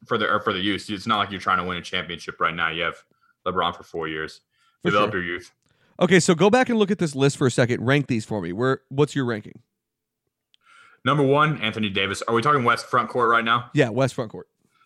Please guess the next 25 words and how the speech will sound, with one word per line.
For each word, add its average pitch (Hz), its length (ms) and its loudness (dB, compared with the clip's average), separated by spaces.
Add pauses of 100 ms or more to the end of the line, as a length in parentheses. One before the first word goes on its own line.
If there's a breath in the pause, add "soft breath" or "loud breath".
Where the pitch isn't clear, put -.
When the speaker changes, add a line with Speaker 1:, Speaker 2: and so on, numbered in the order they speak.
(100)
Speaker 1:
Dude, 123 240 0
the 120 80 0
West 110 260 -4
front 113 240 -2
court 87 220 -8
is - 80 -14
so - 460 0
loaded. 87 460 -4 (160)
Uh, 101 220 4
Speaker 2:
Yeah. 95 60 2
Speaker 1:
number 107 200 0
one 131 200 2
is 117 100 -2
Anthony 98 380 -2
Davis. 92 500 -2
I 95 80 -2
think, 160 320 -4 (380 soft breath)
so - 100 -8
they 120 80 2
have 175 240 0
Paul 120 220 2
George 101 340 -2
at 101 80 -4
number 95 220 -2
three. 98 480 -6